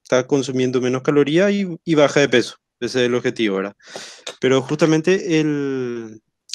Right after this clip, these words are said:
lo que funciona ahí en el ayuno intermitente es lo mismo que te va a funcionar en una dieta keto, lo que te va a funcionar en una dieta, lo que sea. Vos dejás de comer boludeces, deja-, eh, comes menos,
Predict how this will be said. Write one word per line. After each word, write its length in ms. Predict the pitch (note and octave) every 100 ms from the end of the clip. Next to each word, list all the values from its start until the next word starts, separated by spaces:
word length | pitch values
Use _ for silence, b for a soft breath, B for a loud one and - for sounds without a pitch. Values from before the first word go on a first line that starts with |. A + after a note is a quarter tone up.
| -
lo 140 | B2
que 120 | A#2+ B2+
funciona 580 | C3 B2 D3 E3 F3+
ahí 160 | D#3+ D3+
en 120 | D3+
el 120 | D3
ayuno 260 | C3+ A#2+ C3
intermitente 580 | C3+ D3 C#3 B2+ B2+ D3
es 60 |
lo 120 | C3 B2+
mismo 280 | A#2+ B2+
que 160 | B2+ A#2
te 140 | - A2
va 80 | G#2
a 40 |
funcionar 460 | - A#2+ A#2 A2 G#2+
en 100 | G#2+
una 160 | G#2+
dieta 280 | G#2 G2+ G#2+
keto, 360 | - C#3+ C#3+ C3+
lo 80 |
que 80 | A#2+
te 80 | G#2+
va 80 | G2+
a 40 |
funcionar 380 | G#2+ G#2+ G#2+ G2+
en 60 | G#2
una 100 | G2+
dieta, 440 | G2+ G#2 G2+ G2
lo 200 | G2+ G2+
que 100 | G2+
sea. 320 | - A#2 G2 _ B B B B B _
Vos 180 | A2 A#2+
dejás 320 | B2 A2+ A#2+
de 100 | B2
comer 260 | A#2+ A#2 A2+
boludeces, 680 | A#2 C3+ D#3+ F3+ F3 F#3+ F#3+ _ -
deja-, 400 | A2 - A2 G2
eh, 160 | A#2
comes 300 | - A2 G#2+
menos, 360 | A#2 D3+ F3 F3